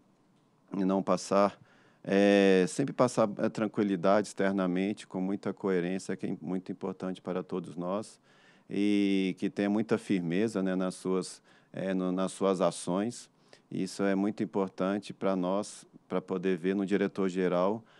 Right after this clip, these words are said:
aquilo que eventualmente, né, é, o que, que a casa espera do representante máximo da instituição. Então, seja aqui temporariamente ou em outra função, após o dia, a princípio, né, quinze de novembro,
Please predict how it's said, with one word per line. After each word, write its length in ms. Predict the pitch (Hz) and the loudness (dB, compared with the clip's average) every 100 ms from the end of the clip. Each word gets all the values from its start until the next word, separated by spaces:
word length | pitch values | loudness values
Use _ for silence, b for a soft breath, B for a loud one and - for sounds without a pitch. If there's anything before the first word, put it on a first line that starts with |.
| b | b
aquilo 360 | - - 104 101 | -6 -2 -2 0
que 80 | |
eventualmente, 840 | 104 104 104 98 92 95 101 - 101 | -2 -2 -2 0 2 2 0 -2 -2
né, 220 | 95 98 - | 0 -2 -2
é, 400 | 87 87 87 87 | -2 0 2 0
o 80 | 85 | -2
que, 180 | 101 | -4
que 180 | 95 98 101 | -4 -4 -2
a 160 | 95 | -2
casa 520 | 92 - 92 101 101 104 | -2 2 4 4 2 -2
espera 560 | - - 90 95 113 b b b | -2 -2 0 0 -4 b b b
do 160 | - 95 | -4 0
representante 840 | 104 101 98 101 92 98 98 98 | 0 2 0 0 -2 -2 -4 -2
máximo 540 | 95 92 95 - 98 98 | 0 0 0 -2 -4 -2
da 100 | 98 | -2
instituição. 760 | 95 92 - 101 - 78 69 _ b b b - | -4 -8 -6 -6 -4 -8 -8 _ b b b -4
Então, 680 | 90 - 92 95 101 95 90 | -4 -2 -2 0 0 -2 -4
seja 800 | - - 107 101 107 95 90 85 85 | -6 2 2 4 4 4 4 2 0
aqui 380 | 92 85 - 101 | -2 -2 0 0
temporariamente 1080 | - 95 - 92 92 90 90 87 101 104 | 0 -2 2 2 4 4 2 2 0 0
ou 240 | 95 92 92 | 0 0 0
em 140 | 87 | 0
outra 240 | 90 - 92 | -2 -2 -6
função, 540 | - 90 - 95 90 - b b b | -4 -8 -2 -2 -2 -6 b b b
após 480 | 92 87 92 92 87 | -6 -2 0 0 0
o 80 | 90 | -4
dia, 560 | 82 90 90 87 85 85 | -2 -2 0 -2 -2 -6
a 100 | 95 | -8
princípio, 500 | 87 82 92 - 90 | -8 -8 -8 -8 -8
né, 160 | 90 82 | -8 -10
quinze 320 | - 92 87 | -4 -4 -2
de 140 | 85 87 | -4 -2
novembro, 680 | 92 87 95 98 101 110 | -2 -2 0 0 0 -4